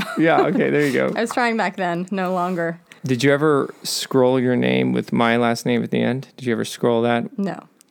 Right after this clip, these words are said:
Speaker 2: Really? You never tried that?
Speaker 1: No.
Speaker 2: I would write Jet Pitt
Speaker 1: <laughs>
Speaker 2: in class.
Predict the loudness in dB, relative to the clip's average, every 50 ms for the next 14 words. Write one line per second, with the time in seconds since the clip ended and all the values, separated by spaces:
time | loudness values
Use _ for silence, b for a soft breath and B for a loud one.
0 | _ -2 0 0 0 0 -2 -4 -8 -12 _ -4 -2 -2 -2 -2 -2 -2 -2 -2
1 | 0 0 0 -2 -2 -4 -6 -8 -8 -8 -8 -8 -8 -10 -12 -14 -16 _ b b
2 | b b b b b b b 2 2 2 2 2 2 2 2 2 0 -2 -4 -8
3 | -12 _ -16 -16 _ _ _ _ -10 -2 2 2 2 2 2 -2 -8 -12 -20 -20
4 | _ _ _ -10 -6 -4 -4 -4 -4 -8 -16 -20 -20 _ _ -2 -2 -2 -2 -6
5 | -14 -14 -16 -18 -20 -10 -4 -2 -2 0 0 0 -2 -2 0 0 0 0 0 0
6 | 0 2 2 0 -2 -4 -6 -8 -10 -12